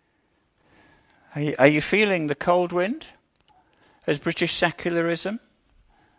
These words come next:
has the government just moves the boundaries and starts to call things good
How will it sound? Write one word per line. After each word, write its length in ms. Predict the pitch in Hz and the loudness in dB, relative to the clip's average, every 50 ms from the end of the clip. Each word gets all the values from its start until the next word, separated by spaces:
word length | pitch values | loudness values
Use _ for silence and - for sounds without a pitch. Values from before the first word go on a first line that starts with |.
| _ _ _ _ _ _ _ _ - | _ _ _ _ _ _ _ _ -4
has 840 | - 143 135 131 - - - - - - - - - - - - - | -2 0 0 0 -2 -4 -6 -6 -8 -8 -10 -10 -12 -14 -16 -16 -10
the 140 | - 139 139 | -6 0 4
government 600 | 147 160 160 165 175 170 170 180 185 185 185 _ _ _ _ - | 8 8 8 6 4 -2 -2 -2 -2 -4 -6 _ _ _ _ -6
just 540 | - 165 151 143 - - - - - - | -2 -2 -2 -2 -2 -6 -6 -8 -8 -6
moves 500 | 160 160 170 170 170 170 175 175 170 - | -2 2 2 4 4 2 2 0 -4 -6
the 120 | - - 170 | -8 -6 2
boundaries 640 | 170 175 170 175 175 175 170 - 214 202 - - | 4 4 4 4 2 -4 -10 -12 -12 -12 -12 -14
and 120 | 160 147 - | -16 -16 -16
starts 500 | - - - - 175 160 143 - - - | -16 -12 -6 -2 -2 -2 -2 -4 -8 -18
to 120 | - 160 | -16 -16
call 340 | - - - 175 165 165 160 | -16 -12 -8 -6 -6 -6 -6
things 380 | 151 - - 180 175 175 160 - | -8 -10 -12 -12 -12 -12 -14 -14
good 320 | - - 175 180 190 196 | -8 -6 -6 -4 -6 -8